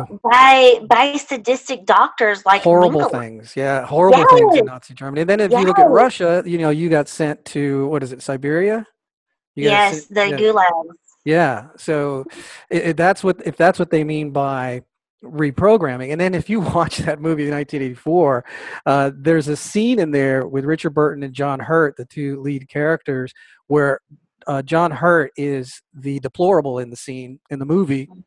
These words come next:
Speaker 1: being reprogrammed. And it's vicious. I mean, it's just
Speaker 2: It is.
Speaker 1: vicious what they put him through. And it goes, like,
Speaker 2: It,
Speaker 1: another
Speaker 2: it's
Speaker 1: movie that
Speaker 2: not, you know,
Speaker 1: exemplifies this
Speaker 2: and
Speaker 1: is
Speaker 2: then an
Speaker 1: Clockwork Orange.
Speaker 2: article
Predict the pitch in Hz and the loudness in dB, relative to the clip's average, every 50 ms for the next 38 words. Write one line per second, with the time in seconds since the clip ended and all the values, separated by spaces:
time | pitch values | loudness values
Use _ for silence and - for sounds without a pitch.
0 | _ _ - 185 175 170 151 147 165 160 - - 147 160 156 139 123 104 107 113 | _ _ -4 -4 -2 -2 -2 -2 -4 -4 -4 -4 -6 -4 -6 -6 -10 -12 -16 -20
1 | _ _ _ - 160 208 262 - - 147 131 127 147 180 254 - - - - - | _ _ _ -6 -4 -4 -4 -4 -8 -16 -14 -8 -6 -6 -6 -6 -10 -14 -18 -20
2 | - - _ _ _ - 160 175 175 185 208 202 - - - 156 143 131 208 202 | -20 -20 _ _ _ -8 -6 -4 -2 -2 -4 -4 -8 -12 -12 -10 -10 -10 -10 -12
3 | 202 220 233 214 202 190 - 180 214 - - - 123 - - 127 - - 113 - | -10 -8 -8 -8 -10 -10 -12 -12 -12 -12 -16 -18 -16 -14 -14 -14 -12 -12 -12 -6
4 | - 165 202 240 170 120 - - - - - - _ _ _ _ _ _ _ _ | -4 -2 -2 -2 -4 -6 -12 -18 -20 -20 -20 -20 _ _ _ _ _ _ _ _
5 | _ _ _ _ - 196 233 220 214 226 220 190 214 214 214 - 220 220 220 240 | _ _ _ _ -4 -4 -2 0 0 0 2 2 4 2 4 4 2 2 2 2
6 | 254 240 220 - 214 175 165 156 151 147 247 285 294 - - 175 - - _ 180 | 0 -2 -2 -4 -4 -2 -2 -2 -2 0 0 -2 -2 -2 -4 -10 -16 -6 _ -4
7 | 180 233 254 262 269 269 262 247 247 247 240 247 240 240 240 240 180 226 226 - | 0 2 2 6 6 8 8 6 6 4 4 4 4 4 4 4 2 2 4 4
8 | 214 208 220 247 277 277 - 254 233 | 6 6 6 6 4 0 -4 -8 -16